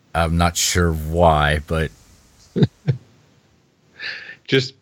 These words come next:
Speaker 2: th-, that's, that's when the, uh, the taste police show up, Chris, <laughs> and everyone knows we won't pass that test.
Speaker 1: Uh, yeah,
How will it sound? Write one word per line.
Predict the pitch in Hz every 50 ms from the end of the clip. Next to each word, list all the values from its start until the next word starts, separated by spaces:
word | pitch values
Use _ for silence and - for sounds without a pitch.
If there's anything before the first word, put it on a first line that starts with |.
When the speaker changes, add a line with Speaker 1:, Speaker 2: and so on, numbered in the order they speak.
| _
Speaker 2:
th-, | - 175 135 127 139 135 131
that's, | 143 139 135 131 - - - - - _ _
that's | - 131 131 131 131 -
when | 135 131 123 117
the, | 113 117 117 113 113
uh, | 110 104 101 101 98 95 98 - _ _ _ _ _ _ _
the | 120 117
taste | 117 - - 123 123 123 - - _
police | - 113 107 104 -
show | - - 117 101 98
up, | 92 95 _ -
Chris, | - - 101 98 - - - - - - _
<laughs> | _ - -
and | 170 160 123 - - 143 139 123 120 127 - - 113 - 139 - - - - - - _
everyone | 131 131 127 156 156 135 127
knows | 139 135 131 107
we | 117 127
won't | 127 131 127 123 107
pass | - 123 117 113 117 - -
that | 104 107 107 107 - -
test. | - - 151 - - - 147 139 - - - - - 92
Speaker 1:
Uh, |
yeah, | 95 95 87 87 87 85